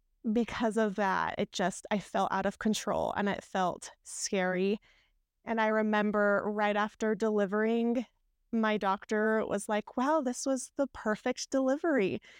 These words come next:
because he had broken my water at ten o'clock. She was born at one o'clock. I didn't tear.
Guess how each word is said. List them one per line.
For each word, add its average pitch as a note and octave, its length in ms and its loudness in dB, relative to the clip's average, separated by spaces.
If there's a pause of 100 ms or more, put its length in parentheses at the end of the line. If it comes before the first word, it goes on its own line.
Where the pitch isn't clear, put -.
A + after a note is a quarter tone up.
(140)
because A#3 320 0
he B3+ 100 -2
had A3 160 0
broken G3+ 360 0
my B3+ 140 2
water C4 300 2
at C#4 140 2
ten D#4+ 220 0
o'clock. G#3+ 420 -2
She G#3+ 200 -2
was G#3+ 160 0
born A#3 200 0
at B3 180 -2
one B3 180 0
o'clock. G3+ 400 0 (100)
I F#3+ 80 0
didn't G3 340 -2
tear. A3 580 2